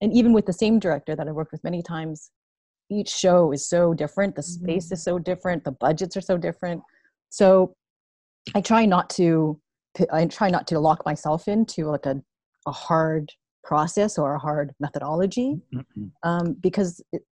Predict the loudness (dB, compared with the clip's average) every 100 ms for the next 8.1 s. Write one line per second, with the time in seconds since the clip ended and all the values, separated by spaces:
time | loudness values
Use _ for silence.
0 | _ -8 -2 2 4 4 2 0 2 2
1 | 2 0 0 -6 -4 -6 -10 -6 -4 -2
2 | -2 -4 -6 -8 -8 -2 0 0 4 2
3 | 4 0 0 0 -2 _ -8 -4 -4 -2
4 | 0 0 0 0 0 -2 -6 -8 -8 -4
5 | -2 -2 -2 -8 -14 -8 -6 -8 _ _
6 | _ _ _ _ _ _ _ _ -4 -2
7 | -4 -6 -4 -2 -2 -4 -6 -6 -6 -4
8 | -6